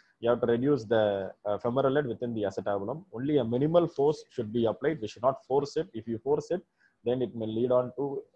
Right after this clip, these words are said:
uh, avascular necrosis. Uh, palpable reduction is always, uh, uh, the key here.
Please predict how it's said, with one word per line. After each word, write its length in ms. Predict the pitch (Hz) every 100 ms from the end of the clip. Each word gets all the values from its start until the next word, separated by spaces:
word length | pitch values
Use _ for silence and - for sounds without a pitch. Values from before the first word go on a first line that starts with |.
| 101
uh, 40 |
avascular 640 | 104 104 117 110 - 107
necrosis. 540 | 101 95 110 110 175 - _ _ _ _ -
Uh, 220 | 110 110 107
palpable 640 | 139 185 180 196 190 180
reduction 480 | 143 147 147 160 160
is 140 | 123
always, 520 | 120 120 127 139 135 123
uh, 640 | 113 107 104 101 95 92 - _ _ 104
uh, 400 | 104 101 101 98 95
the 160 | 98 98
key 160 | 131
here. 260 | 113 113